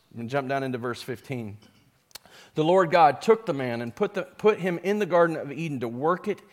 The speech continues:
and keep it. And the Lord God commanded the man, saying, 'You may surely eat of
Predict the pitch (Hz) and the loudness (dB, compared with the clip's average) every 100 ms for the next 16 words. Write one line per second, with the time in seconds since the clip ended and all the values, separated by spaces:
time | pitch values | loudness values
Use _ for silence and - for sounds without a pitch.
0 | - - 135 127 - 185 - - - _ | -20 -10 -10 -8 -8 -6 -8 -18 -20 _
1 | _ _ _ - - 165 170 185 170 175 | _ _ _ -20 -8 -2 2 2 6 4
2 | 170 170 165 190 220 202 151 139 139 135 | 4 -4 -2 0 0 0 -2 -4 -4 -4
3 | 180 165 131 165 185 147 - - 202 214 | -2 -2 -2 -2 -2 -2 -4 -4 -2 -2
4 | 220 185 185 - | -2 -4 -4 -2